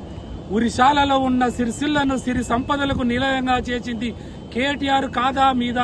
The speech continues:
అని మీ రాష్ట్ర ప్రభుత్వంలో, కాంగ్రెస్ ప్రభుత్వంలో ఇవాళ ఏ మంత్రివర్గం వస్తారా, ఎమ్మెల్యేలు వస్తారా, ఒకసారి మీరు కమిటీ వేసి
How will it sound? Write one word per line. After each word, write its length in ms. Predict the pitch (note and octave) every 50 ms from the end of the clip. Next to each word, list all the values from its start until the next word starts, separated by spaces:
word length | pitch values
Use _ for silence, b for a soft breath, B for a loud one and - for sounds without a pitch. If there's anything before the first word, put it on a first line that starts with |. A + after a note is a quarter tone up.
| A#3+
అని 120 | A#3 A#3+ A#3+ G#3 E3+ B B B B -
మీ 80 | G3 A#3+ A#3 G#3 G#3
రాష్ట్ర 360 | A3 C4 C#4+ - - - C#4+ - -
ప్రభుత్వంలో, 520 | B3+ B3+ C4 C4 - - B3+ B3+ C4 B3+ B3 - A#3
కాంగ్రెస్ 380 | A#3+ C4+ C4+ C4 B3+ B3+ B3 - A#3+
ప్రభుత్వంలో 420 | B3 B3 B3 - A#3+ A#3+ A#3 A#3 A#3
ఇవాళ 220 | A#3 A#3 A#3 A#3 A#3 A3 G3+ B B B B B - E3+ G3+
ఏ 40 | A#3+ B3 A3+
మంత్రివర్గం 520 | A3 A3+ G#3 A#3 C4 C4 B3+ A#3+ A#3+ B3 B3 B3
వస్తారా, 280 | A#3+ - C4 A#3+ B3 B3+ B3 A#3 A3+
ఎమ్మెల్యేలు 380 | A3+ A#3+ B3+ B3+ B3+ B3 B3 B3
వస్తారా, 300 | A#3 - A#3+ A#3 A#3+ A#3+ A3 B B B B B - F3+
ఒకసారి 320 | F3+ G#3 G3+ G#3 G#3+ A#3 A#3+ A#3
మీరు 120 | A3 G#3+ - -
కమిటీ 220 | G3 G#3 G#3 A#3+ A#3
వేసి 160 | G#3 -